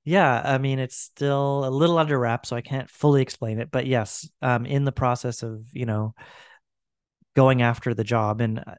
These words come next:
if people don't know, you know, directors essentially have to audition at, through many callbacks.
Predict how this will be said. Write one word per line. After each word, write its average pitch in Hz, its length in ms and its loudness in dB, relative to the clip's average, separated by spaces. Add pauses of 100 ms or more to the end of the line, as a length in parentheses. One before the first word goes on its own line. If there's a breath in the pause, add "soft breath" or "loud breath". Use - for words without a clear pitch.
if - 200 -10
people 127 220 -2
don't 113 220 -2
know, 113 320 0
you 113 160 -4
know, 120 360 -4
directors 127 720 -2
essentially 147 500 0
have 120 180 -6
to 120 120 -8
audition 104 560 -10
at, - 160 -12
through 123 200 0
many 123 380 2
callbacks. 113 680 -8